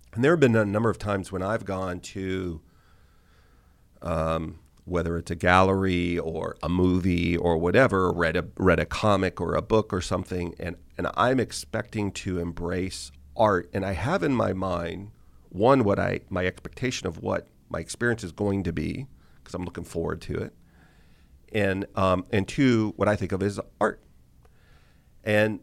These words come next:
there are plenty of times when I've gone to a gallery, maybe not the whole exhibit, but certainly parts of it, I'm like, "This isn't art." No, that's technically not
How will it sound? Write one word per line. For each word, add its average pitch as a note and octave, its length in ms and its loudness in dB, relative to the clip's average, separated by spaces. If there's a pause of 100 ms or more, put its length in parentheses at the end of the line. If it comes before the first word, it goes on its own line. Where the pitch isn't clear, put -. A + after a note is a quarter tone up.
(160)
there A2+ 160 0
are G2 40 -2
plenty G3+ 260 0
of C3+ 80 0
times F2 280 -2
when F#2 100 -2
I've E2+ 100 -2
gone F#2 220 -4
to G2 120 -6
a - 20 -10
gallery, F#2 720 -6 (460)
maybe E3 220 -2
not B2 160 4
the F2+ 60 -2
whole A#2 720 2
exhibit, D#2 500 -6
but - 140 -8
certainly G#2 280 -2
parts A#2+ 300 -2
of - 60 -12
it, F#2 60 -6
I'm G2 80 -6
like, F#2 200 -12 (100)
"This A#2 200 -12
isn't G#2 260 -10 (180)
art." G2 280 -10 (960)
No, B2+ 380 2
that's G#2+ 200 -4
technically A2+ 540 -6
not F2 500 -4